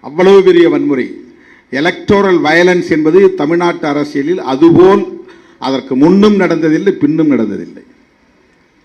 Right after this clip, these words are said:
ஏன்னா நமக்கு அப்படி ஒரு எழுச்சி, இந்த எழுச்சியை பார்த்து பொறுக்க முடியாத நிலையில அன்றைக்கு பாமக மிகப்பெரிய வன்முறையை செய்தது,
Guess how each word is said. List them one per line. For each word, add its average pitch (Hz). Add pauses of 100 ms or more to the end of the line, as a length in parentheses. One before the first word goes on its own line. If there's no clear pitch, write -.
(1160)
ஏன்னா 151
நமக்கு 151
அப்படி 170
ஒரு 151
எழுச்சி, 165 (260)
இந்த 120
எழுச்சியை 180
பார்த்து 175
பொறுக்க 175
முடியாத 151
நிலையில 135 (440)
அன்றைக்கு 117 (360)
பாமக 123 (1120)
மிகப்பெரிய 180
வன்முறையை 151
செய்தது, 90